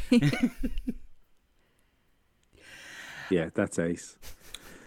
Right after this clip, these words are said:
Speaker 2: Uh, di-, uh, did anybody see the,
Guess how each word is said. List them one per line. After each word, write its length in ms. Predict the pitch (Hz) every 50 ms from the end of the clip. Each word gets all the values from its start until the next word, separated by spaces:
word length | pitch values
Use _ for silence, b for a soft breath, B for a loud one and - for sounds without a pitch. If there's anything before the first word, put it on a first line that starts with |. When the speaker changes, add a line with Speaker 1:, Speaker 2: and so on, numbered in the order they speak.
| b b b b - -
Speaker 2:
Uh, 160 | 110 123 131
di-, 180 | 127 180 -
uh, 300 | - 156 160 143 147 160
did 180 | 147 - 190 180
anybody 340 | 196 196 196 196 180 190 180
see 300 | - - - 185 180 175
the, 640 | 151 156 165 160 160 156 147 143 139 135 131 - -